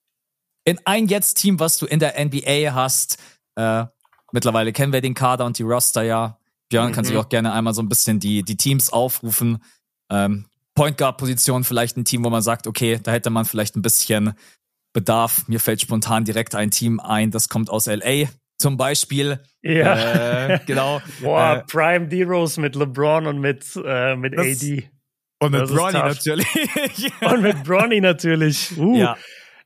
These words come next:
Speaker 2: Ähm, ich war
Speaker 1: Hast du ein Team?
Speaker 2: Also, also ich muss eine Championship gewinnen.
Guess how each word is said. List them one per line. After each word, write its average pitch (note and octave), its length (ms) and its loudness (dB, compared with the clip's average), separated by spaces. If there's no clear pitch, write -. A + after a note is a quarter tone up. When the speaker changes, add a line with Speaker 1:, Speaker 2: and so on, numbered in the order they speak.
Speaker 2:
Ähm, G3 640 0
ich D3 160 -4
war F#3+ 80 4
Speaker 1:
Hast G3+ 240 4
du - 40 -10
ein A#2 120 -6
Team? A2 440 -8
Speaker 2:
Also, G3+ 380 0
also G3+ 200 2
ich D#3+ 120 -2
muss A3+ 260 -2
eine G#3+ 120 -2
Championship G3 580 -2
gewinnen. E3+ 560 -2